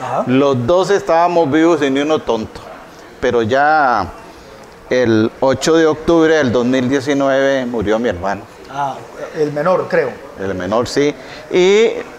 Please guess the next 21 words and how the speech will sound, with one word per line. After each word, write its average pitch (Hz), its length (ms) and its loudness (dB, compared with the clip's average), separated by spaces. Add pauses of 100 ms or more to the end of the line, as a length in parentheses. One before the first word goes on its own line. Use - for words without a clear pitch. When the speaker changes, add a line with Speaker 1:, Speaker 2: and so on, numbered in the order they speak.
(200)
Speaker 2:
en 143 380 2
esa 170 200 2
época 208 360 0
que 180 80 2
empezamos 165 420 0
a 214 80 0
crecer, 208 380 2
en 202 160 2
Aranjuez 143 800 0 (220)
era 131 200 2
muy 156 160 0
limitada 151 400 0
la 165 80 2
educación, 160 300 0
entonces 143 200 0
nos 156 100 0
venimos 143 380 0
a 143 80 2
vivir 135 160 4
a 151 60 4
Barranca. 135 440 0